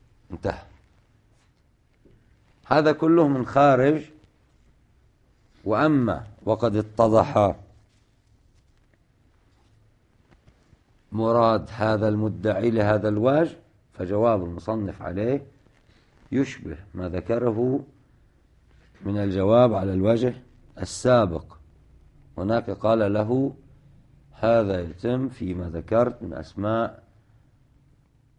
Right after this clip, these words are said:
المعاجين والمركبات، حيث يفرض فيها مركب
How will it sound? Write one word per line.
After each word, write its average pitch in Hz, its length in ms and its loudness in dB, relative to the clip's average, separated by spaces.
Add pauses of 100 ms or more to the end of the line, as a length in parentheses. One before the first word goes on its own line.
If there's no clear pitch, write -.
(1080)
المعاجين 90 960 -4
والمركبات، 87 960 -4
حيث 82 340 -8
يفرض 104 320 -8
فيها 113 400 -2
مركب 110 720 -4